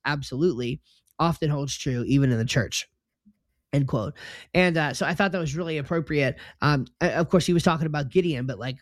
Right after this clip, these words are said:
clear to see that Abimelech is gonna follow in his path. And really, like, um, <laughs> like,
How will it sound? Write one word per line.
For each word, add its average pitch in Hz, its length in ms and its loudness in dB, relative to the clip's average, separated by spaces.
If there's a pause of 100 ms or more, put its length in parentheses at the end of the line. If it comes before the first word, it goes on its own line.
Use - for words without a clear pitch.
(120)
clear 170 420 6
to 147 180 0
see 160 200 4
that 139 160 2
Abimelech 143 460 4
is 131 100 0
gonna 131 160 -2
follow 135 400 0
in 127 80 -2
his 127 180 -2
path. 135 360 0 (320)
And 175 120 -2
really, 190 280 0
like, 151 260 -4 (560)
um, 151 480 0 (520)
<laughs> - 580 -8
like, 165 240 2